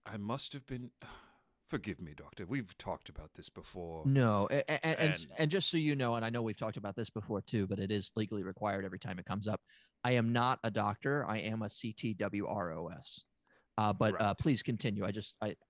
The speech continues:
Speaker 2: every time it comes up, I have to legally say that.
Speaker 1: Fine. That, that, that's one hundred percent fine. Yes, this, this story does take place in Los Angeles,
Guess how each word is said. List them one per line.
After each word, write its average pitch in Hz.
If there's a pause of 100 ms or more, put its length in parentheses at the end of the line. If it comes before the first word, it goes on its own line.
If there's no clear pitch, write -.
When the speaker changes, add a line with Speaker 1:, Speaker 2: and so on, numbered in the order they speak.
(340)
Speaker 2:
every 127
time 110
it 92
comes 101
up, 87
I 87
have 90
to 92
legally 101 (100)
say -
that. - (560)
Speaker 1:
Fine. 76 (240)
That, 90
that, 87 (100)
that's -
one 78
hundred 87
percent 95
fine. 76 (320)
Yes, 113
this, 113
this 110
story 107
does 101
take 107
place 101
in 98 (380)
Los 98
Angeles, 104